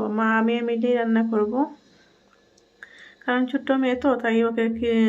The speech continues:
কোথায় রাখবো কান্নাকাটি করে, তাই আমার পাশেই রেখেছি। তো এই হচ্ছে সব কিছু রেডি করে নিয়েছি, এখন রান্নাটা বসিয়ে দেব। আপনারা ভিডিওটা লাস্ট পর্যন্ত দেখতে থাকুন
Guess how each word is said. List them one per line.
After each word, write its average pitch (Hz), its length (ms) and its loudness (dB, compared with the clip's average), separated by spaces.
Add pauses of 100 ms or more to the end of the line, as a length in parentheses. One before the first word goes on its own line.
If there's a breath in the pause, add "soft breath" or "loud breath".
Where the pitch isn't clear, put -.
(140)
কোথায় 233 300 0
রাখবো 226 360 -2 (300)
কান্নাকাটি 220 540 0
করে, 226 200 2
তাই 240 140 -4
আমার 220 220 0
পাশেই 226 280 -2
রেখেছি। 226 440 -2 (720 loud breath)
তো - 80 -2 (160)
এই 240 100 0 (160)
হচ্ছে 262 240 0
সব 254 200 -2
কিছু 254 220 -2
রেডি 240 300 2
করে 247 160 2
নিয়েছি, 233 380 -4 (160)
এখন 233 240 -6
রান্নাটা 226 380 0
বসিয়ে 226 380 -2
দেব। 220 180 0 (720 loud breath)
আপনারা 233 340 -2 (120)
ভিডিওটা 220 480 0 (180)
লাস্ট - 340 -2
পর্যন্ত 240 240 -4 (120)
দেখতে 233 300 -4
থাকুন 240 360 -2